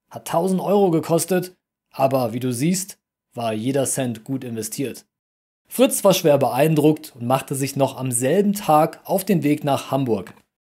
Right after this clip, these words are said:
Sechs Monate später trafen sich die beiden Freunde wieder. Fritz strahlt über beide Ohren und erzählt Karl stolz,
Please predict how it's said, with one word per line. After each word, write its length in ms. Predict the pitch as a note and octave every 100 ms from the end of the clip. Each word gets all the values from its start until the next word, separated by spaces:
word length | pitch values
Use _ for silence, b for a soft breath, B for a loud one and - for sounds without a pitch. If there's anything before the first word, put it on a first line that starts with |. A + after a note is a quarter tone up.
| _ _
Sechs 280 | - A2+ -
Monate 320 | B2+ B2 B2
später 680 | - C3 C3+ C#3 C#3 C3+ - _
trafen 420 | - E3+ B3+ A3+
sich 200 | F3+ F#3
die 100 | G3
beiden 380 | D3 C3 D3 D#3
Freunde 440 | - C3 C3+ C3+
wieder. 460 | A#2+ B2 B2+ A#2+ - _ _ _
Fritz 460 | - - F3+ A3
strahlt 560 | - B2+ B2 B2+ D3+ C3+
über 160 | B2+
beide 420 | A#2 C#3 F3+ F3 C#3
Ohren 540 | D3 D#3 D3 D3+ D3
und 240 | C#3 B2
erzählt 440 | A#2+ - - B2+ -
Karl 320 | - A#2+ B2+
stolz, 580 | - C3 B2+ C3 -